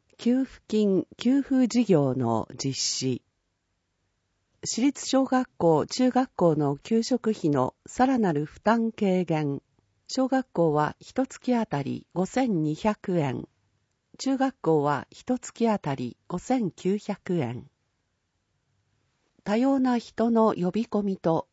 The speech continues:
まちづくりの担い手としての活躍の促進。六百十六億円。教育、保育施設などの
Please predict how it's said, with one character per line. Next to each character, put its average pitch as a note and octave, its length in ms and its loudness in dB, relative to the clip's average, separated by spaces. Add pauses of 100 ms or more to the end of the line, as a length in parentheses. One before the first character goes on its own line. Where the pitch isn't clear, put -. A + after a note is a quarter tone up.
ま F#3 160 -4
ち C4+ 120 -4
づ C#4 160 -2
く A#3+ 120 0
り F#3 100 0
の D3+ 160 2
担 F3+ 340 0
い A#3+ 60 -4
手 A#3 180 -4
と G#3+ 180 -2
し - 140 -8
て A3 160 2
の C3+ 360 0
活 E3 260 -6
躍 B3 320 0
の G#3 300 2
促 - 340 -10
進。 C#3+ 460 -4 (720)
六 F#3 260 -2
百 B3+ 320 -2
十 G#3+ 300 2
六 A#3 440 2
億 C#3 360 0
円。 A#2+ 360 -2 (1500)
教 B3 280 4
育、 G3+ 540 -2
保 B3+ 200 0
育 C#4 260 -2
施 C4 180 -6
設 - 360 -4
な F#3 180 0
ど D#3+ 160 -2
の C3 280 -2